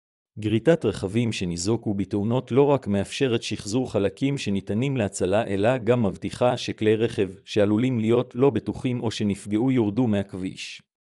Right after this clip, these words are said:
מכוניות בעלות קילומטראז' גבוה. מכוניות בעלות קילומטרז' גבוה, המכונה גם מפלצות קילומטרז', הן כלי רכב שצברו מספר ניכר של קילומטרים או קילומטרים לאורך חייהן.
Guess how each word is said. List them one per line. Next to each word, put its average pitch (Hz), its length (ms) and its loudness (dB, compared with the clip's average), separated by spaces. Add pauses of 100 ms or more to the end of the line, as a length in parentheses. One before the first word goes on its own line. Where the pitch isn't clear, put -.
(640)
מכוניות 110 600 2
בעלות 95 420 4
קילומטראז' 117 680 0
גבוה. 90 500 0 (1080)
מכוניות 110 580 0
בעלות 98 380 2
קילומטרז' 104 640 0
גבוה, 101 580 2 (420)
המכונה 107 460 0
גם 101 280 4 (360)
מפלצות 107 580 0
קילומטרז', 101 720 2 (560)
הן 110 160 0
כלי 117 280 2
רכב 123 340 0
שצברו 110 500 -2
מספר 117 420 0
ניכר 120 380 4
של 107 200 -2
קילומטרים 117 640 -2
או 127 160 -4
קילומטרים 113 640 0
לאורך 113 360 2
חייהן. 82 500 -4